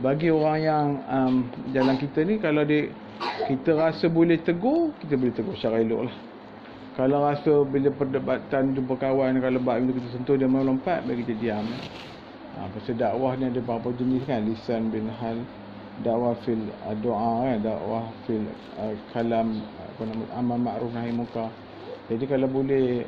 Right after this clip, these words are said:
kita ambil cara mana, kita tengok khatanah keadaan kita lah. Macam mana kita ikut sifat Nabi, kan, sallallahu alaihi wasallam. Tak perlu nak, nak bergaduh, nak, nak berte-, bertekak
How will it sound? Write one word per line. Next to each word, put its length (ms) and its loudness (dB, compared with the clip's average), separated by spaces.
kita 400 -2
ambil 240 2
cara 240 0
mana, 240 4
kita 240 -4
tengok 240 0
khatanah 480 -2
keadaan 400 0
kita 240 -4
lah. 80 -6
Macam 140 -8
mana 160 -4
kita 160 -8
ikut 160 -6
sifat 320 -4
Nabi, 320 -2
kan, 160 -2
sallallahu 240 -8
alaihi 160 -10
wasallam. 240 -4
Tak 160 -2
perlu 240 2
nak, 240 0
nak 80 -2
bergaduh, 480 -4
nak, 180 -6
nak 100 -6
berte-, 400 -10
bertekak 500 -2